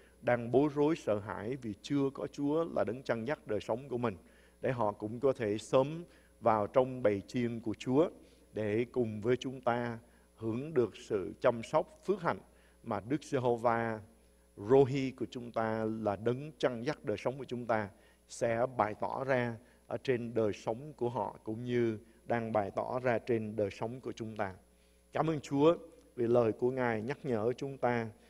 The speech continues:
những điều hết sức kỳ diệu mà chúng ta thấy được ở tại đây trong sự chăm sóc của Chúa.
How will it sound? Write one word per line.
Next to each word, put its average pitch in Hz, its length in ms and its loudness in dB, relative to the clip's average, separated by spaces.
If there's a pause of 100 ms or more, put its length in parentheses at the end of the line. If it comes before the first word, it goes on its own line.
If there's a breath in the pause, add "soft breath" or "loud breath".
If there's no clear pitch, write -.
(240 soft breath)
những 113 260 -6
điều 120 320 6
hết 147 60 -4
sức - 360 -10
kỳ 123 160 -2
diệu 107 340 -4 (220)
mà 110 160 -6
chúng 123 240 -8
ta 113 220 2
thấy 135 260 -4
được 127 320 2
ở 113 80 -12
tại 107 160 -4
đây 117 220 2 (400 soft breath)
trong 117 180 0
sự 110 240 -10
chăm 120 200 2
sóc 147 260 -2
của 117 80 -4
Chúa. 123 280 0